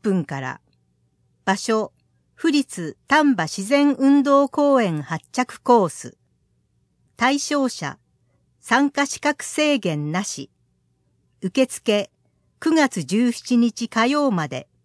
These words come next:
郵便振替またはウェブ。料金、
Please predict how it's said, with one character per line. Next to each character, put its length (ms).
郵 240
便 260
振 120
替 500
ま 180
た 160
は 180
ウ 20
ェ 140
ブ。 260
料 280
金、 400